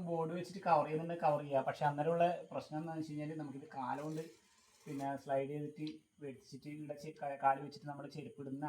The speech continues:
ആ ഒരു യൂസ്ഫുൾ ആവില്ല. അതുകൊണ്ടാണ് ഞാനിവിടെ പിന്നെ ഫ്രണ്ടിൽ ക്ലോസ് ചെയ്യാൻ. പിന്നെ ക്ലോസ് ചെയ്യുന്നവർക്ക് നല്ല സുഖമാണ്, ചെരുപ്പ് വെച്ചത് കാണൂല. ഇങ്ങനൊരു, ഇങ്ങനെ ഒരു പീസ് ബോർഡ് വെച്ചിട്ട് ക്ലോസ് ചെയ്യുന്നുണ്ടെങ്കിൽ ക്ലോസ് ചെയ്യാം.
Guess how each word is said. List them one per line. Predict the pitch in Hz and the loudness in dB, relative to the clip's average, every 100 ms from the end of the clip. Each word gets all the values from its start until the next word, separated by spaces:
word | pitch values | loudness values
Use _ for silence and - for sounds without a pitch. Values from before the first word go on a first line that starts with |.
| 131 | 2
ആ | 156 | 2
ഒരു | 175 175 | 0 -4
യൂസ്ഫുൾ | 160 - - 147 123 | -8 -12 -2 6 6
ആവില്ല. | 123 123 123 - _ _ - | 6 2 -4 -6 _ _ -8
അതുകൊണ്ടാണ് | 135 143 151 156 156 | -6 2 4 4 0
ഞാനിവിടെ | 151 151 156 160 - | 0 2 0 0 -8
പിന്നെ | 139 135 135 | -8 -8 -4
ഫ്രണ്ടിൽ | 135 131 139 156 156 - - _ _ - | 0 0 0 -2 -4 -8 -10 _ _ -2
ക്ലോസ് | 135 131 - | 2 2 0
ചെയ്യാൻ. | 156 139 113 104 117 - 131 | 0 0 0 -2 -14 -18 -12
പിന്നെ | 120 117 113 | -8 -8 -6
ക്ലോസ് | 120 113 | -8 -8
ചെയ്യുന്നവർക്ക് | 156 170 185 185 196 | -6 -6 -6 -4 -4
നല്ല | 185 175 | -4 -4
സുഖമാണ്, | 175 165 170 | 0 0 0
ചെരുപ്പ് | 170 156 160 | -6 -6 -4
വെച്ചത് | 160 170 165 156 | -4 -4 -4 -2
കാണൂല. | 139 143 123 - - _ - | 0 0 -2 -6 -10 _ -6
ഇങ്ങനൊരു, | 151 151 160 - - _ _ 214 | 0 0 0 -6 -16 _ _ -18
ഇങ്ങനെ | 190 165 | -10 -6
ഒരു | 160 | -6
പീസ് | 160 156 160 156 | -6 -8 -8 0
ബോർഡ് | 151 151 | 2 4
വെച്ചിട്ട് | 156 - 214 208 - | 2 0 -8 -8 -10
ക്ലോസ് | 160 135 135 | -6 -4 -2
ചെയ്യുന്നുണ്ടെങ്കിൽ | 156 156 151 156 170 | -2 -2 -4 -6 -6
ക്ലോസ് | - 143 - | 0 0 0
ചെയ്യാം. | 135 123 | -2 -4